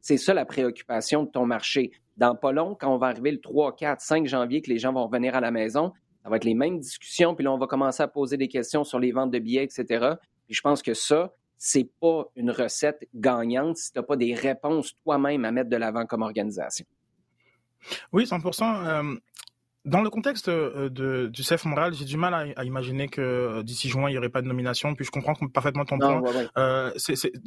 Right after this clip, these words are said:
Speaker 2: dans, dans, dans, dans l'image publique, ça, ça, ça, dans, dans l'organisation sans gouvernance, euh, je pense pas que ça, que ça paraît très bien. Puisque là, on a une situation où on se rend compte que, eh ben, qui, qui, qui était le numéro deux et qui était le numéro trois ? On n'a pas,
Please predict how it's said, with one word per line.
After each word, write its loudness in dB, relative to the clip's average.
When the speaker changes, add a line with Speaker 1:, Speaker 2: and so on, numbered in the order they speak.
Speaker 2:
dans, 4
dans, 0
dans, 0
dans 0
l'image 0
publique, -4
ça, 0
ça, -6
ça, 0
dans, 0
dans 0
l'organisation 0
sans 0
gouvernance, -2
euh, 2
je -6
pense -2
pas 2
que -2
ça, -2
que -10
ça -2
paraît 2
très -2
bien. 0
Puisque 0
là, 0
on -2
a -2
une -4
situation 0
où 6
on 0
se -6
rend -4
compte -2
que, 0
eh -2
ben, 2
qui, -2
qui, 0
qui -2
était 0
le 2
numéro -2
deux -2
et -4
qui -2
était 2
le 0
numéro -2
trois ? -2
On -2
n'a 2
pas, 4